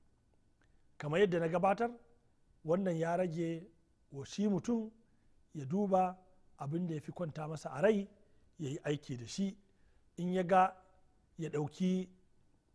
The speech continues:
a, dole sai tafiyarsa ta kai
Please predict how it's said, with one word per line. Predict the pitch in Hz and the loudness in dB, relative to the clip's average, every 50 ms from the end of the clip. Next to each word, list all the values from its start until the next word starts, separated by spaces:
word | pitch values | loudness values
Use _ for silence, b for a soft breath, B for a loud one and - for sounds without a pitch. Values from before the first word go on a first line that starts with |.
| _ _ - | _ _ -2
a, | 160 151 147 143 139 135 131 123 120 120 - - - _ _ - | 0 2 4 4 4 4 2 0 -2 -6 -14 -20 -20 _ _ -16
dole | - 147 135 175 190 202 190 175 | -14 -4 2 4 6 6 6 4
sai | - 190 190 | 2 0 0
tafiyarsa | - 180 151 - 190 180 143 - 156 | 0 -2 -2 0 0 -2 0 -2 -6
ta | - 170 175 165 | -4 -4 -4 -2
kai | - 190 180 185 180 | 0 0 0 0 -2